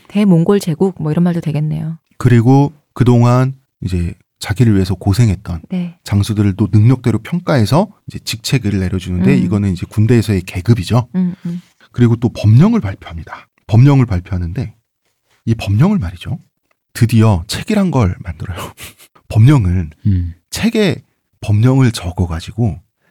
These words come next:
Speaker 2: 그 책의 표지가 파란색이었어요.
Speaker 1: 음.
Speaker 2: 파란색을 뜻하는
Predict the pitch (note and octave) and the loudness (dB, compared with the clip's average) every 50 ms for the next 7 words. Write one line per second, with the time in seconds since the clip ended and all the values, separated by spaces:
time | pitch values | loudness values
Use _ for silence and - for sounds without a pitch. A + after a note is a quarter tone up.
0 | _ - - A#2 - - G3+ G#3 G3+ - - - F3+ - E3+ - D#3+ - - - | _ -6 -6 -4 -4 -2 -4 -4 -4 -4 -6 -8 -8 -8 -6 -8 -8 -8 -10 -12
1 | - - - C4+ C#4+ C4+ A#3+ F#3+ - - - - - - - G2 - _ - G3 | -12 -10 -8 -8 -8 -6 -6 -8 -8 -10 -16 -16 -16 -14 -16 -16 -16 _ -8 -6
2 | G3+ G3 F#3 F#3 F#3+ - - F#3+ A3 A#3 A3+ A3 G3 G3 F#3+ F3 E3 E3 - C3 | -4 -4 -4 -4 -6 -8 -6 -6 -4 -4 -2 -4 -2 -2 -2 -4 -4 -6 -6 -10
3 | - - A#2+ B2 E3 G#3 A#3 | -6 -4 0 0 2 0 0